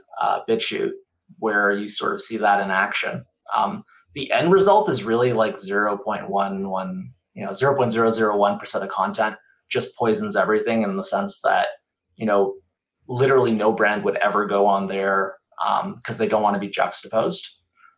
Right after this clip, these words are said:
Um, and it becomes very difficult to have access to the payment system,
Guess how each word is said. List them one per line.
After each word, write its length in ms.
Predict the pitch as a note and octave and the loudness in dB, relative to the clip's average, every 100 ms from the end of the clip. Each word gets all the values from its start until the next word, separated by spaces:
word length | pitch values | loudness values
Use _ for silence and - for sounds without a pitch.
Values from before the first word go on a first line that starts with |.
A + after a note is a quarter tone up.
| _ _ - | _ _ 2
Um, 480 | G#2+ G#2 G2+ G#2 G2 | 4 4 4 0 -2
and 160 | A2+ A2 | 0 0
it 160 | G2 | -2
becomes 480 | - A2+ A2+ G#2+ G2+ | -6 -2 0 0 -2
very 220 | G#2+ G#2+ | 0 2
difficult 340 | G#2+ G#2 G2 G2+ | 2 -2 -4 -2
to 180 | G#2 G2+ | -2 0
have 240 | - G#2 | 0 2
access 460 | F#2 F#2+ - G2+ - | 2 0 -2 -2 -2
to 80 | G2 | -6
the 100 | - | -8
payment 340 | G2 G2 G#2 | -8 -4 -4
system, 480 | - A2 A2+ A#2 - | -4 -4 -2 -4 -6